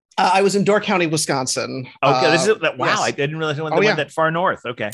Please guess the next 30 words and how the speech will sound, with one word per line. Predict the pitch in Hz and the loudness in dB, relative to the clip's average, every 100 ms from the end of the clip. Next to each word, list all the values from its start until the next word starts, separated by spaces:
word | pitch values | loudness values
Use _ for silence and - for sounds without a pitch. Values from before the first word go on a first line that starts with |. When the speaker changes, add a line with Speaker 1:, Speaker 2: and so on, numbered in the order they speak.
| - | 0
Speaker 1:
Oh, | 190 | 4
Speaker 3:
thought, | 208 | 4
yeah, | 175 | 4
Speaker 1:
yeah. | |
Speaker 3:
I | |
thought | 170 202 | 2 4
they | |
Speaker 1:
Oh. | 185 | 4
Speaker 3:
were | 135 | 4
Southern | - 170 190 | 2 2 2
chains. | - 117 101 104 | 0 -2 -2 0
Yeah, | 139 117 | 2 2
okay. | 127 147 | 2 2
Speaker 1:
No, | 208 262 | 2 2
no, | |
Speaker 3:
Okay, | 285 240 | 2 0
Speaker 1:
they, | 143 | 0
they | |
Speaker 3:
interesting. | 143 156 226 | -2 2 2
Speaker 1:
got, | 220 196 | 2 0
Speaker 3:
Yeah. | 147 | 0
Speaker 1:
they | 123 | 0
got | 233 214 185 | 2 0 0
one | 180 208 254 | 2 4 4
up | 277 - | 2 0
there. | 170 131 | -4 -2
They | 139 | -2
got | 175 147 | -2 -2
one. | 151 165 127 131 - - 190 - | 0 0 -2 -10 -16 -16 -16 0
Um, | 175 170 170 | 4 4 2